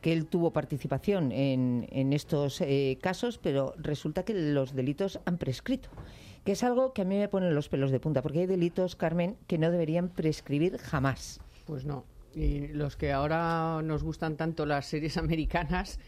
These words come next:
Speaker 1: Mm.
Speaker 2: ¿eh? Y vemos que treinta años después, eh, porque la, ha mejorado todo el sistema, cien-, la, las pruebas científicas, y aparece un pelo de no sé qué o un A D N de tal,
Speaker 1: Mm.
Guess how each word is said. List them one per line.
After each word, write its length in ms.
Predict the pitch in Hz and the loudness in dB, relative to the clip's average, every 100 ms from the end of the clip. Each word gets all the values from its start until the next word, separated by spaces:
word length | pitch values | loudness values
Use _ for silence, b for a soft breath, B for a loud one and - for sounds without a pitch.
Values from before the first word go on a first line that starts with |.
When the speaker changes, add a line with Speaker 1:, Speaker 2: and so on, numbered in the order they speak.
| B - | B -2
Speaker 1:
Mm. 200 | 165 156 | 0 2
Speaker 2:
¿eh? 240 | 180 233 | 2 0
Y 140 | 180 147 | 0 0
vemos 460 | 160 165 151 143 | 0 0 -2 -2
que 800 | 156 143 139 135 135 135 135 131 | -2 0 2 2 2 2 0 -2
treinta 400 | - 175 202 196 | 0 0 0 0
años 280 | 196 196 185 | 0 0 0
después, 760 | 175 170 - 190 190 190 180 - | -2 -2 0 2 4 2 2 0
eh, 160 | 165 160 | 0 0
porque 340 | 160 143 151 | 0 0 0
la, 420 | 143 143 139 143 139 | 2 2 2 0 0
ha 40 | |
mejorado 760 | 156 160 165 156 165 165 156 | -2 -2 -2 0 0 0 -2
todo 200 | 160 160 | -2 -2
el 60 | 151 | -4
sistema, 640 | - 147 - 156 151 143 135 | -6 -8 -4 -2 -2 -4 -4
cien-, 180 | 139 127 | -4 -4
la, 220 | 127 127 | -2 -2
las 240 | 123 120 - | -2 -4 -4
pruebas 340 | 156 165 151 | -2 -2 -2
científicas, 680 | 151 143 - 180 165 160 143 | -2 -4 -2 -2 -2 -2 -2
y 20 | |
aparece 460 | 135 135 156 156 156 | -2 0 0 0 0
un 180 | 151 | 0
pelo 420 | 135 165 165 151 143 | 0 0 0 2 2
de 280 | 143 143 143 | 2 2 0
no 120 | 139 | -2
sé 160 | 139 | -4
qué 320 | - 160 160 143 | -4 -2 0 2
o 60 | |
un 160 | 147 147 | 2 2
A 120 | 139 | 0
D 260 | 127 131 156 | 0 2 0
N 200 | 147 135 | 0 0
de 120 | 135 | 0
tal, 260 | - 208 175 | 0 0 2
Speaker 1:
Mm. 220 | 143 | 0